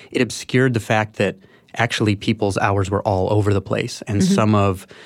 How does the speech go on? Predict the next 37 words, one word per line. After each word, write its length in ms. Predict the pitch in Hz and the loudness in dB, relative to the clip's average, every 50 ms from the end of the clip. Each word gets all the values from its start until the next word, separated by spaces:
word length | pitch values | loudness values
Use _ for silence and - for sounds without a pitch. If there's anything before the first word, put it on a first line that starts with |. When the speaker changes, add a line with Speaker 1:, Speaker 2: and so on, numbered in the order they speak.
| - - _ - - | -20 -20 _ -8 -2
Speaker 1:
uh, 400 | 104 101 101 98 98 95 92 95 98 | 0 0 2 2 2 0 0 -2 -2
the 80 | 92 | -2
best 220 | 92 117 127 - - | -2 -2 -2 -2 -2
people 200 | 143 131 143 131 | -2 0 0 0
had 80 | 107 | 0
practiced 360 | - - 113 104 - 113 101 107 | 0 0 -2 -2 -2 -4 -2 0
less 240 | 110 117 120 - | 0 0 0 0
than 180 | - - 127 127 | -2 -2 0 0
some 160 | - - 135 | 0 0 0
of 100 | 135 131 | 0 2
the 60 | 131 | 2
lower 220 | 139 151 170 170 139 | 2 4 4 4 4
level 240 | 113 104 95 101 95 | 2 2 0 -2 -2
people. 280 | - 101 95 - 92 | -2 -4 -4 -4 -6
But 160 | 87 101 98 | -4 -4 -2
when 120 | 101 104 104 | -2 0 0
you 100 | 107 110 | 0 2
only 240 | 107 117 113 110 101 | 2 2 2 2 2
report 320 | 98 95 - - 113 95 | 0 -2 -2 -2 -2 0
an 80 | 98 101 | 0 0
average, 400 | - 110 117 107 101 92 90 - | 0 0 0 0 -2 -4 -4 -2
suddenly 260 | - 107 98 98 98 | -4 -2 0 0 0
it 60 | 95 | 0
looks 240 | 95 95 - - - | -2 -4 -4 -4 -6
like 100 | 90 - | -6 -6
this 140 | 95 - - | -6 -8 -6
kind 160 | - 104 95 | -4 -2 -2
of 80 | 92 95 | -2 0
magic 380 | 95 92 92 95 95 87 - | -2 -2 -2 -2 -2 -2 -2
number, 380 | 92 92 95 101 - - - - | 0 0 0 0 0 -2 -2 -2
right? 220 | - - 101 95 95 | 0 2 2 2 2
Speaker 2:
Mm-hmm. 160 | 202 175 - - - - - | 0 -4 -8 -12 -16 -8 -2
Speaker 1:
And 160 | - 117 120 | 0 2 4
then 160 | 120 120 120 | 4 4 4
this 180 | 123 127 123 - | 2 2 0 0
was 140 | 123 104 | -2 -2
extrapolated 1120 | 101 104 - - - - - 120 113 123 139 - 127 107 98 95 90 87 92 95 101 104 | -2 -4 -6 -8 -12 -6 -2 0 2 2 2 2 2 2 2 2 0 0 -2 -4 -4 -6